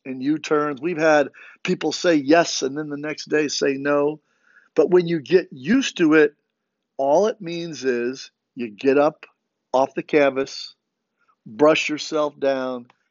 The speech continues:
and run right back into the fight. Run right back into the fire. So as you think about A I, ask yourself, who around you do you respect?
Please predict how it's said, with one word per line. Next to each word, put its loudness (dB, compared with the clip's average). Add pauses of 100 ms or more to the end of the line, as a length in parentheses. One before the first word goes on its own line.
(140)
and -8
run -4
right -4
back -2
into -6
the -12
fight. -16 (720)
Run 2
right 4
back -2
into -4
the -10
fire. -14 (1500)
So 4 (400)
as 2
you -2
think -8
about 0
A 0
I, 0
ask -6
yourself, -8 (380)
who -6
around 0
you -10 (800)
do -6
you -6
respect? 0